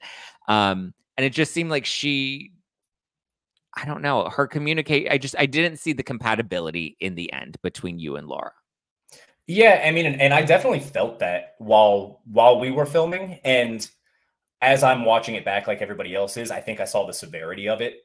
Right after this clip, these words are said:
Speaker 2: And I'm like, I just, I finally sat down and was like, "Man, this girl just didn't like me." And,
Speaker 1: Yeah.
Speaker 2: and that's fine. That's kind of the part of the experiment. I don't knock her for that. Um, it, it, it was, it was tough, but e-, even, even some things I've learned about myself, kind of watching it back,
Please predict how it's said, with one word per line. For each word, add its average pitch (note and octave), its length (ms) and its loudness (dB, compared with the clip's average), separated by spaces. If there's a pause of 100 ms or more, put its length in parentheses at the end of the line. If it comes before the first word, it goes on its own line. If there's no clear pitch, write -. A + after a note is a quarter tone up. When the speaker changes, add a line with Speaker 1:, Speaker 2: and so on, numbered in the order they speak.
(100)
Speaker 2:
And G2+ 120 -6
I'm G#2+ 140 -4
like, F#2+ 460 -6
I G#2 100 -4
just, A2+ 260 -8
I A#2+ 80 2
finally A#2+ 240 2
sat G#2 220 0
down G#2+ 120 0
and G#2+ 80 -4
was G#2 100 -8
like, G2 200 -8
"Man, C#3 100 -12
this G#3 100 -12
girl F#2 180 -14
just - 160 -20
didn't - 220 -20 (100)
like D#2+ 340 -16
me." C2 180 -20 (380)
And, F3 180 4
Speaker 1:
Yeah. G3+ 140 2
Speaker 2:
and A3+ 100 2
that's - 360 2
fine. - 360 -6
That's - 180 -4
kind E3 200 0
of D#3 60 -4
the D#3 80 0
part D#3 260 4
of C#3+ 60 -4
the C3+ 80 -2
experiment. A2+ 440 0
I G2+ 40 -2
don't G2+ 260 -4
knock F2+ 320 -6
her F2 160 -10
for F2+ 180 -16
that. D#2 280 -14 (540)
Um, G#2+ 580 -2 (640)
it, C3+ 180 -6
it, C3+ 220 2
it C3+ 80 0
was, B2+ 280 -4
it C#3+ 100 -2
was A#2+ 160 -6
tough, A2 360 -2
but G2+ 300 -2 (500)
e-, - 200 -20
even, B3 340 -2
even C4 220 -2
some D#3+ 160 -2
things C#3 220 0
I've A#2+ 160 2
learned A#2 180 -4
about G2+ 160 -2
myself, G2+ 360 -2
kind F#2+ 140 -10
of F2 60 -16
watching F#2+ 360 -6
it - 100 -16
back, F2 280 -8